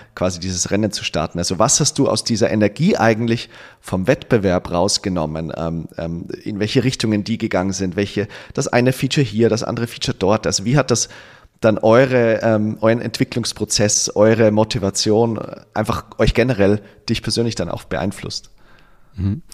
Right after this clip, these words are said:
Speaker 2: Sehr gute Frage. Also ich sag mal, du bringst einen sehr guten Punkt auch nochmal auf mit MyTaxi, was du beispielsweise erwähnt hast. Also fand ich auch nochmal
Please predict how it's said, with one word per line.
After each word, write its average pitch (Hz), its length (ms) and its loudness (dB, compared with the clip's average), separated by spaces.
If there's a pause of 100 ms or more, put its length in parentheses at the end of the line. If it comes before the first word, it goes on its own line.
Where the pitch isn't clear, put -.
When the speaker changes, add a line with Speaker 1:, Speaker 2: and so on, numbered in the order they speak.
(1200)
Speaker 2:
Sehr 113 160 2
gute 113 200 0
Frage. 95 440 -4
Also 87 160 -8
ich 87 100 -10
sag 98 100 -4
mal, 92 120 -4
du - 320 -10
bringst 107 320 -2
einen 101 100 0
sehr 98 160 -2
guten - 220 -6
Punkt 127 240 2
auch 110 60 2
nochmal 110 240 2
auf 107 200 0
mit 98 140 -2
MyTaxi, 90 560 -4
was 85 200 -6
du 92 80 -8
beispielsweise 85 760 -6
erwähnt 80 340 -8
hast. 90 200 -8
Also 87 180 -6
fand 98 200 -6
ich - 140 -8
auch - 240 -4 (420)
nochmal 98 280 -6